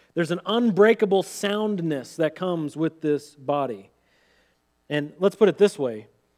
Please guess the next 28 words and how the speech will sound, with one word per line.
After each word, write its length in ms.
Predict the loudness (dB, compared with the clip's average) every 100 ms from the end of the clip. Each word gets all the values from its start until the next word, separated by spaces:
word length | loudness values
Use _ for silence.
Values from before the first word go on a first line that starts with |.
| _ _ _
There's 200 | 4 4
a 140 | 4
continual, 920 | 2 -2 -8 0 2 2 2 2 0 -4 _ _ _ _ _ _
unfailing 1000 | 2 4 2 0 0 0 0 0 -2 -6 -12 -6
immunity 760 | -4 -2 0 0 -2 -8 -12 _
with 180 | -8 -6
that 180 | -6 -8
body. 360 | -10 -14 -16 _ _ _ _ _ _
There's 200 | 2 4
a 40 | 4
word 220 | 2 2
we 80 | 0
talk 240 | -6 -6
about 180 | -4 -4
a 40 |
lot 260 | -2 -4 -6
these 160 | -10 -6
days, 260 | -4 -4
immunity. 640 | -6 -8 -6 -8 -12 -18 _ _ _ _ _ _
Well, 80 | -10
do 140 | -6
you 100 | -2
know 140 | -2 0
that 200 | -2 -4
in 180 | -6 -4
your 160 | -4 -2
resurrection 600 | -2 -2 -2 -4 -6 -10
body, 400 | -8 -6 -8